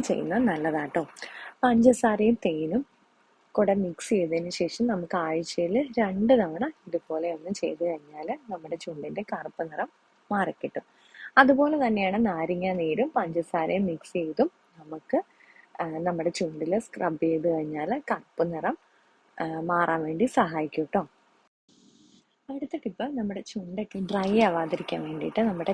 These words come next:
കറ്റാർവാഴയുടെ ജെല്ല് നമുക്ക് ചുണ്ടിൽ പുരട്ടി കൊടുത്തു കഴിഞ്ഞാൽ അതിൻ്റെ ഈർപ്പം നല്ലപോലെ നിലനിൽക്കും. അതുകൊണ്ട് തന്നെ നമ്മുടെ ചുണ്ട് ഡ്രൈ ആവുകയോ അല്ലെങ്കിൽ വരൾച്ച കൊണ്ട് ഇങ്ങനെ പൊട്ടത്തില്ലേ,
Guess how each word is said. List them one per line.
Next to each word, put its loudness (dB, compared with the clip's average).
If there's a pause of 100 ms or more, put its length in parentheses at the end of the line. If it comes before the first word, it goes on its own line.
(100)
കറ്റാർവാഴയുടെ 2
ജെല്ല് -2 (500)
നമുക്ക് 4 (120)
ചുണ്ടിൽ 0 (120)
പുരട്ടി -2
കൊടുത്തു 0
കഴിഞ്ഞാൽ -4 (300)
അതിൻ്റെ 0 (180)
ഈർപ്പം -2 (180)
നല്ലപോലെ -2 (100)
നിലനിൽക്കും. 0 (520)
അതുകൊണ്ട് 4
തന്നെ 2 (100)
നമ്മുടെ 0
ചുണ്ട് 0 (160)
ഡ്രൈ 0 (200)
ആവുകയോ 0 (140)
അല്ലെങ്കിൽ -4 (100)
വരൾച്ച 0 (120)
കൊണ്ട് -2
ഇങ്ങനെ -4
പൊട്ടത്തില്ലേ, 2